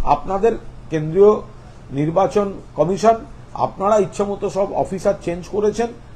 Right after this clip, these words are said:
আপনাদের কেন্দ্রীয় বাহিনী রয়েছে, আর আপনারা এই ধরনের তৃণমূলের বিরুদ্ধে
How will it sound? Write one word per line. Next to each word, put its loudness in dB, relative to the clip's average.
আপনাদের 2
কেন্দ্রীয় 2
বাহিনী 2
রয়েছে, 4
আর 2
আপনারা 2
এই -4
ধরনের 0
তৃণমূলের -4
বিরুদ্ধে -2